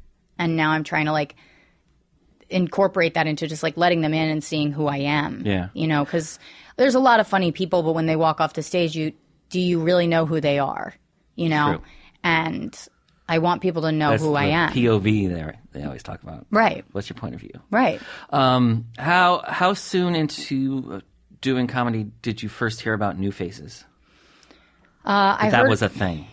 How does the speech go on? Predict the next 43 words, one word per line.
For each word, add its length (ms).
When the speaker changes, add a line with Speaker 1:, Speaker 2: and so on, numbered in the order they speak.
Speaker 1:
Well, 180
I 140
heard 240
about 200
New 140
Faces 400
before 360
I 60
even 180
got 180
into 200
comedy. 520
Speaker 2:
Okay. 240
Speaker 1:
I 100
heard 200
about 300
it 200
when 180
I 140
was, 640
God, 460
uh, 280
probably 400
when 100
I 60
was, 100
like, 180
barking 560
with 200
my 160
friend 600
outside. 320
I 100
remember 320
people 360
talking 220
about 140
J 200
F 140
L, 300
New 200
Speaker 2:
Mm-hmm. 80
Speaker 1:
Faces. 580